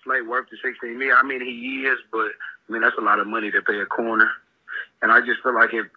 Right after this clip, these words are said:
if, if we trade Slay, depending on, you know, when we trade him, if we tr-, if we trade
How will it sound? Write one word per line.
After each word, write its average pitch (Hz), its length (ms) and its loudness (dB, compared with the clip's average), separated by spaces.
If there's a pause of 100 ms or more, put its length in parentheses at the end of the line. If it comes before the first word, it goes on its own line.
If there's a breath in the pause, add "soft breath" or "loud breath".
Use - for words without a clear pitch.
if, 110 220 -2 (240)
if 110 220 -4 (160)
we 135 180 -2
trade 135 500 6 (160)
Slay, 101 340 -2 (600 soft breath)
depending 123 760 0
on, 117 320 2
you 117 80 -10
know, 113 160 0
when 120 240 -4
we 120 100 -8
trade 120 300 2
him, 113 120 -8
if 110 160 -6
we 135 120 -6
tr-, - 360 -6
if 110 120 -6
we 151 140 -2
trade 147 360 2